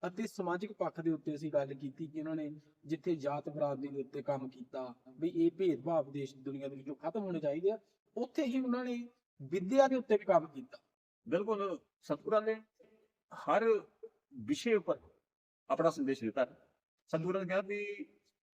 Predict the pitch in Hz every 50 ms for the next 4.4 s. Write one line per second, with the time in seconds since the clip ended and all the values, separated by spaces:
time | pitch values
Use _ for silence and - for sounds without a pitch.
0 | _ _ - 156 165 165 160 160 160 160 160 160 160 143 - 160 160 160 - _
1 | _ _ _ _ _ _ _ _ _ _ - - 156 151 160 196 214 226 226 214
2 | 180 160 160 165 160 160 180 185 185 165 165 - - 170 160 - 156 156 156 160
3 | 170 165 165 151 139 143 147 156 160 165 160 165 147 123 120 127 139 151 160 160
4 | 147 160 151 143 131 120 113 104